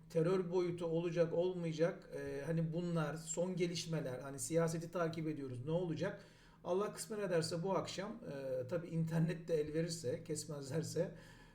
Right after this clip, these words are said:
e, saat dokuzda Allah kısmet ederse canlı yayın açacağız. Daha derin derin konuşacağız. Belki de saat ona sarkarız ama bu akşam yapacağız.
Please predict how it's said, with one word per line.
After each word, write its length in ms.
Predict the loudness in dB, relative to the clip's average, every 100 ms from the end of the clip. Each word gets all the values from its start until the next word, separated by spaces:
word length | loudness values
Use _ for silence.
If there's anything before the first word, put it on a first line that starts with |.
| -6
e, 220 | 2 4 4
saat 480 | 4 4 4 2
dokuzda 800 | 2 2 0 0 2 2 2 0 -6
Allah 340 | -6 -4 -4
kısmet 280 | -6 -8 -6
ederse 600 | -4 -4 -4 0 0 0
canlı 320 | 0 0 0
yayın 160 | 0 0
açacağız. 540 | -2 -4 -4 -4 -8 -6
Daha 260 | -2 0 0
derin 280 | 0 2 0
derin 240 | -2 -6
konuşacağız. 680 | -6 -6 -4 -2 -2 -4 -6 -4
Belki 280 | -4 -4
de 80 | -4
saat 340 | -2 0 0 0
ona 160 | -2
sarkarız 480 | -2 -4 -6 -6 -4
ama 240 | -4 -2
bu 100 | 0
akşam 320 | 0 -2 -4 -2
yapacağız. 540 | -2 -2 -4 -6